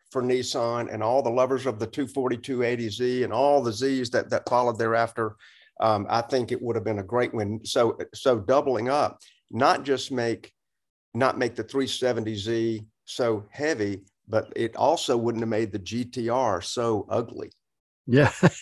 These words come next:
Speaker 2: <laughs>
Speaker 1: That's an
Speaker 2: Yeah.
Speaker 1: unget-, that is, it, it, it's like this, this crazy performer, and it does
Speaker 2: Right.
Speaker 1: so much right in, in specs, but it is just, it's just painful to look at.
Speaker 2: Yeah,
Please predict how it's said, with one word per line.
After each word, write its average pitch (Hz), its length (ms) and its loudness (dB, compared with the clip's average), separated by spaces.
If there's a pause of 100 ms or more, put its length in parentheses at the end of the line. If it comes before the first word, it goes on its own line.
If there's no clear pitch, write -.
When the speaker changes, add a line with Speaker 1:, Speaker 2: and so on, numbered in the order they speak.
(200)
Speaker 2:
<laughs> - 500 -2
Speaker 1:
That's 143 300 4
an 123 100 4
Speaker 2:
Yeah. 120 160 -4
Speaker 1:
unget-, 180 520 10 (460)
that 185 200 10
is, 170 140 6
it, 180 260 6
it, 180 180 2
it's 175 200 -2
like 175 260 2
this, 147 220 0
this 139 240 -4
crazy 185 840 0
performer, 139 840 0
and 117 120 0
it 107 100 -4
does 107 220 2
Speaker 2:
Right. 107 180 6
Speaker 1:
so 185 80 2
much - 380 -6
right 127 360 4
in, 113 200 -4
in 113 140 -8
specs, - 600 4
but - 140 -8
it 143 160 0
is 117 180 0
just, 113 320 -4 (380)
it's 131 200 -2
just - 300 -2
painful 131 420 0
to 107 120 -6
look 123 220 -2
at. 76 180 -2 (640)
Speaker 2:
Yeah, 123 360 2